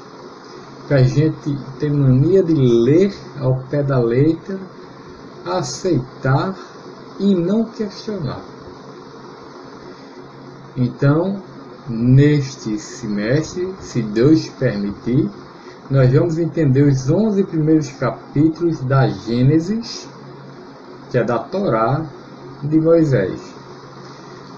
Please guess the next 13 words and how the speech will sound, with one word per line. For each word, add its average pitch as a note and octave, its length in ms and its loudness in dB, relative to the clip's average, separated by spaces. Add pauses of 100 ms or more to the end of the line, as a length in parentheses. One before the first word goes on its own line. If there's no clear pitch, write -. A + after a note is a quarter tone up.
(240)
quebrando D3 600 2
um C#3 60 2
pouco E3 400 2
a D3+ 60 2
simbologia B2+ 1040 2 (480)
através A2 840 -2
da G2+ 100 -4
luz D#3 300 4
do C3 140 -2
Espiritismo, B2+ 960 -4 (580)
com D#3+ 160 4
obras F#3+ 480 2
complementares B2 1200 -2